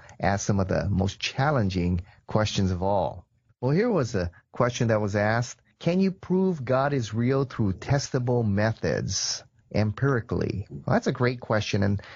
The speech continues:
that's several parts to this question. First of all, can't bring, John four says, "God is spirit, and those who worship him must worship in spirit and truth."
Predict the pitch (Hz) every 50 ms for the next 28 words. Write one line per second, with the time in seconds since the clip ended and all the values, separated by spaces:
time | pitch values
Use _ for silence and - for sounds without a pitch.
0 | - - 127 135 151 156 - - - 180 175 170 170 139 - - - - 131 131
1 | 120 101 90 - - - - - - - - - - - - 135 127 117 113 107
2 | - - - - - - - 123 123 120 - - - - 107 101 98 98 98 -
3 | - _ - 190 196 190 - 147 123 117 104 101 101 - - - - 170 160 135
4 | 113 110 123 120 120 117 117 113 101 - - - 117 113 135 131 147 147 131 -
5 | 139 131 117 110 - 95 87 - 113 107 110 107 101 - - - 143 127 101 85
6 | 73 80 95 104 107 101 - 104 95 104 117 120 - 110 107 95 90 92 95 -
7 | - 95 98 110 107 - 110 - 95 87 85 - - - 104 101 98 - 82 92
8 | 90 90 - - 113 98 87 -